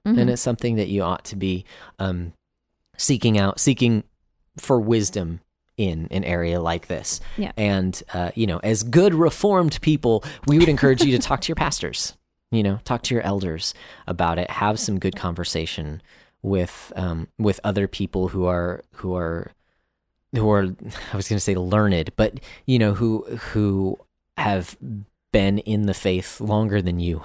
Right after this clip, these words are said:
Speaker 2: <laughs>
Speaker 1: Right.
Speaker 2: who can kind of disciple you and walk you through issues like that. And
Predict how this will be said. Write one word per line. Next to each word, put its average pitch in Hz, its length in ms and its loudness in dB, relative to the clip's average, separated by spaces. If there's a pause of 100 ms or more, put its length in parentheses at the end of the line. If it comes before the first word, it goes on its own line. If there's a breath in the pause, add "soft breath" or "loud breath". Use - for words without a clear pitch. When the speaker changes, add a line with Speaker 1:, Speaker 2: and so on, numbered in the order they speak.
(180 loud breath)
Speaker 2:
<laughs> - 220 -16
Speaker 1:
Right. 190 200 -2 (200)
Speaker 2:
who 113 100 0
can 92 280 0
kind 95 220 -4
of 85 60 -4
disciple 90 420 -2
you 90 140 0
and 90 100 -2
walk 90 240 0
you 95 100 0
through 92 380 0
issues 95 380 -4
like 87 220 -4
that. 110 300 -4
And 95 200 -4